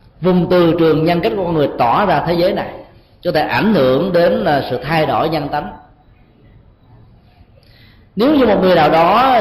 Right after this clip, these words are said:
sống bằng cái nghề tiều phu đốn củi, khi sự có mặt của họ kế cận cái cây mà đã từng bị họ chặt, chúng ta dùng một cái máy đo điện tâm đồ, thấy được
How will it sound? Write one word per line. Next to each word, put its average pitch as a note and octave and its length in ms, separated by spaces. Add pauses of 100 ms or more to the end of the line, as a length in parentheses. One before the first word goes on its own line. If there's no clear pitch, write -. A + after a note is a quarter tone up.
sống B3+ 140
bằng A3 140
cái F#3+ 120
nghề D3 460
tiều D3 240
phu F#3+ 140
đốn A3+ 240
củi, C3+ 320 (1900)
khi A#3 380
sự D#3+ 200
có G#3+ 60
mặt G#3+ 140
của G3+ 80
họ D3 480 (160)
kế C#4 160
cận D3 360
cái A3+ 100 (100)
cây A3+ 300
mà C#3+ 240 (100)
đã C3 380
từng D#3+ 540 (240)
bị D3 380
họ C3+ 200
chặt, B2+ 300 (160)
chúng F#3+ 100
ta F3+ 60 (140)
dùng F#3+ 280
một - 140
cái F#3 80
máy F#3+ 240
đo E3 340
điện C3+ 220
tâm E3+ 180
đồ, B2+ 400 (380)
thấy G3+ 200
được D#3 360